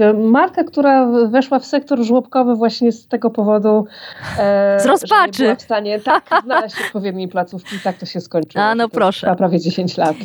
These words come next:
Speaker 2: Dzisiaj mamy rozmawiać o babciowym, ale tak naprawdę Donald Tusk oczywiście korzysta z tematu, mm, ważnego tematu macierzyństwa, opieki nad dziećmi, żeby wygrać wybory,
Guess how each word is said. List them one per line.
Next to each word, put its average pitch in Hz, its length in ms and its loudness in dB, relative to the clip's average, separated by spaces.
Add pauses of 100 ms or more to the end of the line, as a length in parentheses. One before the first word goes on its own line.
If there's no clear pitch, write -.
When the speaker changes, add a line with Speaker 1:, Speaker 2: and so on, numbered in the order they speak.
Speaker 2:
Dzisiaj 311 260 -2
mamy 277 220 0
rozmawiać 277 320 0
o 220 40 -6
babciowym, 311 500 -2
ale 233 160 0
tak 285 240 -2
naprawdę 247 520 0 (360)
Donald 254 420 -2 (100)
Tusk 247 260 -4
oczywiście 208 500 -6
korzysta 208 560 -2
z 180 420 -2
tematu, 208 600 0 (100)
mm, 175 840 0
ważnego 254 640 -2
tematu 202 440 -2
macierzyństwa, 190 640 -2
opieki 247 260 -4
nad 220 180 0
dziećmi, 196 380 -4
żeby 208 400 -2
wygrać 202 360 -2
wybory, 247 440 0